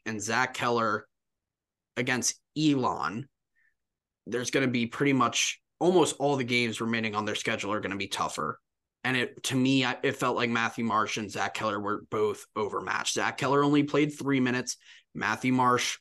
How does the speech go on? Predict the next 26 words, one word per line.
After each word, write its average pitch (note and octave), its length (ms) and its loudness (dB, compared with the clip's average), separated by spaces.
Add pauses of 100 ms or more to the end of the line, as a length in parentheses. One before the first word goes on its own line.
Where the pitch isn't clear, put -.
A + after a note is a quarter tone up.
played A#2 460 0
a A2+ 160 -2
total A#2+ 480 0
of G#2+ 160 -2
fourteen. D3 880 -2 (800)
It C3+ 160 -2
just C#3 240 2
did C3 100 4
not C3 320 4
feel B2 320 0
to A#2 160 -4
me A2 400 -2
like A2 280 -4
they G#2+ 580 0
were A#2 180 -2
where G#2 220 -2
they F#2 160 -4
needed F#2 260 -6
to - 60 -6
be. F2+ 120 -8
They F#2 140 -4
weren't A#2 300 -2
good C#3+ 140 2
on C#3+ 120 4
the D3 60 2
boards. A2+ 480 -2